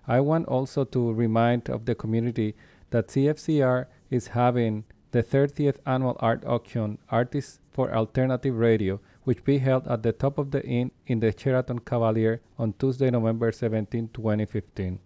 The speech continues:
Participating artists will receive a complimentary ticket to the event and along with up to fifty percent of the purchase price of their artwork.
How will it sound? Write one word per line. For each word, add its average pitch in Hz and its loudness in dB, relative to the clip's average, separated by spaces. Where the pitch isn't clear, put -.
Participating 147 0
artists 117 0
will 113 0
receive 110 -2
a 120 0
complimentary 123 -2
ticket 117 -6
to 120 -4
the 110 -2
event 107 -2
and 107 -4
along 110 0
with 110 0
up 127 -2
to 131 -2
fifty - -6
percent 127 -4
of 120 -8
the 120 -4
purchase 117 -4
price 110 -4
of 104 -14
their 110 -6
artwork. 104 -4